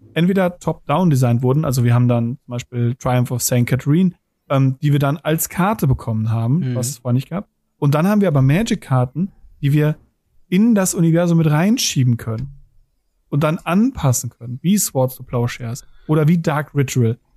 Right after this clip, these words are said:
Speaker 1: Großartig, Idee, Dark Ritual den, den Tyrann-, äh, den, den, äh,
Speaker 2: Necrons?
Speaker 1: den, den, den Necrons zu geben.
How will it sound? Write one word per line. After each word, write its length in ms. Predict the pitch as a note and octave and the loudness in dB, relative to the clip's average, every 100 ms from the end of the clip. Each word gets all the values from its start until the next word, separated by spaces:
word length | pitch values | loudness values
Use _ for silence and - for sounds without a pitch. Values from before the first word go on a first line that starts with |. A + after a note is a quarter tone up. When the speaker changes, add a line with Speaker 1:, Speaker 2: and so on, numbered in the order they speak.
| _ | _
Speaker 1:
Großartig, 800 | C#3+ D3 A#3 A#3+ E3 C3 B2 - | 0 2 2 0 -2 0 -2 -2
Idee, 360 | C3+ D#3 G3 | -2 2 2
Dark 340 | F3 D#3 F#3 - | 0 -2 -4 -4
Ritual 340 | G3 - F#3+ | -6 0 0
den, 200 | E3 D#3 | 2 2
den 160 | D3+ D3 | 2 0
Tyrann-, 300 | C#3+ D3+ D3+ | 0 0 0
äh, 140 | E3 | 0
den, 200 | C3+ B2+ | 2 2
den, 180 | C3 C3 | 2 0
äh, 320 | - B2+ B2+ C3 _ _ _ | 0 0 0 -4 _ _ _
Speaker 2:
Necrons? 420 | B2+ B2 - D3+ D3+ | -10 -8 -6 -4 0
Speaker 1:
den, 120 | B2 | 0
den, 160 | B2 | 2
den 120 | B2+ C3 | 2 0
Necrons 360 | F#3+ F#3+ F3 - | 0 -2 -2 0
zu 120 | C3 | 0
geben. 320 | B2+ A#2+ | 2 0